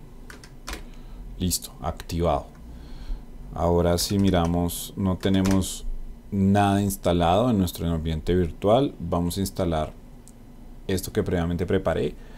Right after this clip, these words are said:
Tenemos necesidad de tener a Django, Django rest Framework, simple J W T, Spectacular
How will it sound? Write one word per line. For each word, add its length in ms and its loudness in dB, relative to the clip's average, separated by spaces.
Tenemos 560 0
necesidad 580 0
de 120 -2
tener 280 0
a 120 2
Django, 500 6
Django 320 2
rest 260 0
Framework, 480 2
simple 520 -2
J 260 -2
W 500 4
T, 300 4
Spectacular 880 -2